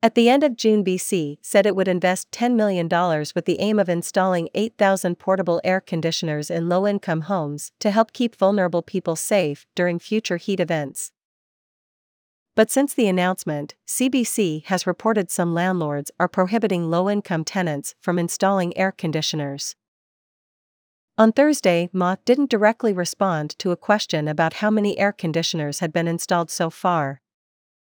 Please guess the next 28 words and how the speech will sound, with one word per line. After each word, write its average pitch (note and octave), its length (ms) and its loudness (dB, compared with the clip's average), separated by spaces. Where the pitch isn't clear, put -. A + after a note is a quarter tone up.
"I A3+ 60 8
recognize A#3 680 4
air G3 160 4
conditioners E3 720 -2
may F3 120 0
not G3 260 0
be G3 100 -2
suitable D3+ 640 -2
for - 240 2
every A3+ 240 2
single F#3+ 340 0
building, D#3 540 0
whether G3 220 4
that's G#3+ 300 4
due G3 160 2
to F#3 180 -2
electrical E3+ 520 0
capacity E3 880 -2
or F#3+ 140 2
whether G3+ 280 4
that's E3+ 320 0
related F3+ 460 2
to - 160 -2
other G#3+ 220 2
insurance D#3+ 440 -2
policy D#3 540 -2
related E3 480 0
issues, D3+ 560 -2